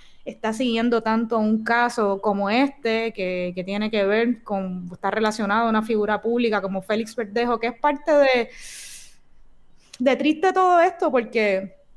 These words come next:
fue bien evidente en esta ocasión con ese caso de Andrea y de Keishla, eh, siendo, pues, tan corridos, ¿verdad? Eh, uno del otro.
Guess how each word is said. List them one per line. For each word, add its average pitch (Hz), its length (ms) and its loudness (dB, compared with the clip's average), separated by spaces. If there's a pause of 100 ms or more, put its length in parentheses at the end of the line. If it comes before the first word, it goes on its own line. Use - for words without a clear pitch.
(800)
fue 254 160 0
bien 302 180 4
evidente 277 920 -2
en 208 180 -8
esta 220 280 -4
ocasión 262 540 0
con 214 220 -6
ese 220 240 -6
caso 247 360 -2
de 233 120 0
Andrea 226 640 -2
y 214 120 -2
de 190 160 -2
Keishla, 220 880 -4
eh, 202 380 -8
siendo, 233 680 -2
pues, 196 200 -6 (300)
tan 220 460 -4
corridos, 226 600 -2
¿verdad? 202 580 0
Eh, 196 240 -2
uno 240 320 0
del 220 140 0
otro. 214 460 -2